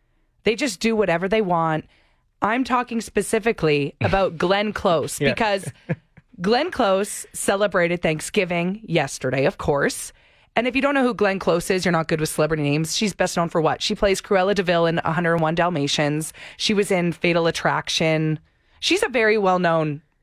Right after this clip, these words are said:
Speaker 1: actress.
Speaker 2: Yeah, she, uh, uh, Oscar winner, if I'm
Speaker 1: Oscar.
Speaker 2: not mistaken.
Speaker 1: She's gotta have an Oscar under her belt. No?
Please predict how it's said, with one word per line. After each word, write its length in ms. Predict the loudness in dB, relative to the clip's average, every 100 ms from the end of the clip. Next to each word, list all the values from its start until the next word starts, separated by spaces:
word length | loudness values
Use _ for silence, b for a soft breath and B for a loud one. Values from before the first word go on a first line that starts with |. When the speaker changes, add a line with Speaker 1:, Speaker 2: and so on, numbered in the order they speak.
| _ -4
Speaker 1:
actress. 400 | -2 0 -2 0
Speaker 2:
Yeah, 320 | 2 2 -2
she, 260 | -4 -2 0
uh, 200 | 0 0 -2 -2
uh, 160 | 0 0
Oscar 480 | 0 0 0 0 0
winner, 380 | 2 2 2 0
if 100 | 0
I'm 60 | 0
Speaker 1:
Oscar. 180 | 0 0
Speaker 2:
not 160 | 0
mistaken. 720 | 0 -2 -2 -2 0 -2 -2 -6 -14 -6
Speaker 1:
She's 240 | -2 0 0
gotta 280 | 0 -2 -6
have 380 | -2 -2 -2 -4
an 120 | -2
Oscar 340 | 0 -2 -2
under 160 | 0 0
her 120 | -2
belt. 220 | -2 -2
No? 440 | 0 2 2 0